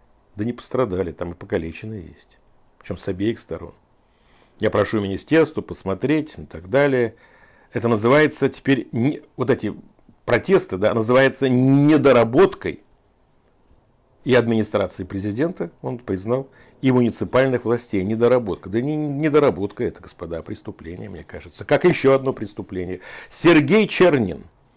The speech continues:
Ах, мы много о нём говорили с Шингаркиным. Тот самый, который имеет, как мы предполагаем, от государства миллиарды рублей на экологию. Чёрная дыра, Нижний Новгород, а сегодня Байкал в руках у Чернина.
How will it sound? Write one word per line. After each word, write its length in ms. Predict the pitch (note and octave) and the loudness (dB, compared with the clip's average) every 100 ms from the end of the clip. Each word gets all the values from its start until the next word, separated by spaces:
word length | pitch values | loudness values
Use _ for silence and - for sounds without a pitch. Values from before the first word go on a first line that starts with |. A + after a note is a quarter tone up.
| _ _ _ _ - | _ _ _ _ 0
Ах, 240 | - A2+ | 2 2
мы 140 | G2+ G2 | -4 -2
много 280 | G2+ F2+ | -2 -2
о 40 | G2 | -4
нём 140 | F#2 | -4
говорили 320 | F#2+ F#2+ E2+ | -4 -6 -6
с 20 | D#2+ | -12
Шингаркиным. 640 | F#2+ E2+ E2 - D#2+ D#2+ _ _ _ _ _ _ _ _ _ F3 | -14 -14 -16 -18 -20 -20 _ _ _ _ _ _ _ _ _ 4
Тот 180 | F3+ | 4
самый, 440 | - - E3 A#2+ G2+ | 2 4 6 6 2
который 440 | G#2+ A2+ A#2+ B2 | 0 2 4 4
имеет, 280 | C3 D3+ D3 | 4 4 4
как 160 | C3+ C#3+ | 2 0
мы 80 | C#3 | 0
предполагаем, 520 | C3+ C3 C3 C3 C3+ | 0 2 4 6 4
от 80 | A#2+ | 2
государства 560 | C3 C#3 C3 B2+ C3+ | 0 4 4 4 2
миллиарды 580 | B2+ C3 C3 B2+ B2 B2+ | 2 6 8 6 4 2
рублей 360 | B2+ A#2+ A2+ F#2+ | 0 0 0 0
на 160 | G2+ | -2
экологию. 600 | F2+ G#2+ A2 G2+ F2 F2 _ _ _ _ _ _ _ _ - | -2 -2 0 -2 -6 -12 _ _ _ _ _ _ _ _ -10
Чёрная 400 | - D#3 C#3+ C#3+ | 2 4 6 4
дыра, 300 | C#3 C#3+ C3 | 4 4 4
Нижний 300 | A2+ G#2+ A2 | 2 -2 -2
Новгород, 340 | A2 C#3 C3+ - | -2 -2 -2 -4
а 80 | G2 | -6
сегодня 460 | - B2 C#3+ C3 | 0 2 2 2
Байкал 480 | A#2+ C3 - G#2+ F#2 | 4 2 4 0 2
в 20 | |
руках 320 | G2+ - G#2+ | -2 -2 -4
у 80 | G#2 | -4
Чернина. 600 | G2+ G2 G2+ G#2+ F2 C#2 | -4 -4 -2 -6 -6 -10